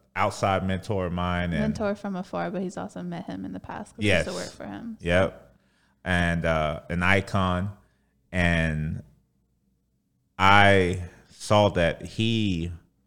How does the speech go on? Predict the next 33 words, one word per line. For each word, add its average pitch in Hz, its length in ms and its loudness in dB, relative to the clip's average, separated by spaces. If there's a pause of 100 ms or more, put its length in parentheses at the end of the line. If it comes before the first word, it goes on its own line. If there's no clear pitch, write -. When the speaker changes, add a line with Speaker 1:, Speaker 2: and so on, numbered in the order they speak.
(340)
Speaker 1:
merged 90 520 -2
his 113 260 0
name 82 220 0
with 78 140 -8
Beyonce. 80 520 -4
Speaker 2:
That's - 180 -2
not 294 160 -4
why 180 120 -4
we 165 160 -8
did 165 200 -4
it, 180 140 -8
though, 165 180 -8
'cause - 140 -16
Speaker 1:
No, 95 140 4
that's 107 200 6
Speaker 2:
we - 60 4
Speaker 1:
why 95 120 8
I 95 160 4
do 175 200 2
it. - 160 -4
I 104 140 0
did 101 200 -2
it. 98 60 -4
That 101 120 0
was 127 220 0
part 85 260 0
of 76 60 -2
the 76 60 -4
reason 78 260 -4
why 76 160 -6
I 71 40 -8
did 73 220 -8
it. - 180 -16